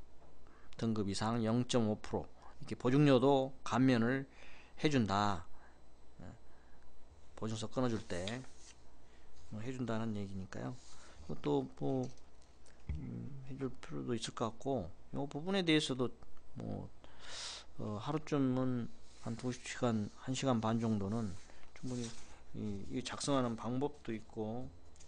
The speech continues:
어, 안내하는 것도 있고, 기술가치 평가하는 것도 있고, 그동안에 제가 그 쭉 그 얘기했던 부분들을 참조를 하고 여기 작성한 요령들이 있기 때문에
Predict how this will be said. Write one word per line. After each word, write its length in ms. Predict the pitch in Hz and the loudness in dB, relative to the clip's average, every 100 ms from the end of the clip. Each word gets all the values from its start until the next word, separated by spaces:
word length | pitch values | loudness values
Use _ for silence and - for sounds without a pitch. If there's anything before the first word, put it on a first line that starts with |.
| - | -4
어, 140 | - - | -4 -2
안내하는 880 | 110 123 123 120 120 117 117 113 113 | 0 0 0 0 0 0 0 -2 0
것도 240 | 107 - | -2 -2
있고, 340 | 104 - 110 101 | -6 -4 -4 -4
기술가치 380 | - - 120 - | -6 -4 -4 -2
평가하는 380 | - 123 135 117 | -2 0 2 2
것도 120 | 98 | 2
있고, 240 | 95 - - - - - | 2 0 -2 -6 -8 -6
그동안에 340 | 127 139 135 127 - - - - - | -2 2 2 0 -4 -4 -6 -10 -2
제가 260 | 147 160 | 4 6
그 220 | 143 131 117 | 6 4 2
쭉 200 | - 156 - - - - - | -2 -6 -6 -12 -8 -4 -2
그 180 | 120 113 | 0 4
얘기했던 520 | 131 165 185 180 139 | 4 4 6 6 12
부분들을 680 | - 139 147 131 117 117 127 - - - | 12 12 12 8 8 6 2 0 -4 -4
참조를 440 | - 180 165 147 | -2 0 2 4
하고 380 | 117 123 123 113 101 | 2 2 4 4 4
여기 200 | 117 110 - - | 2 0 -4 -6
작성한 440 | 107 - 147 123 | 0 4 6 6
요령들이 380 | 120 151 156 127 | 6 6 4 2
있기 160 | - | 0
때문에 560 | - 110 101 117 131 98 | 2 4 4 4 4 2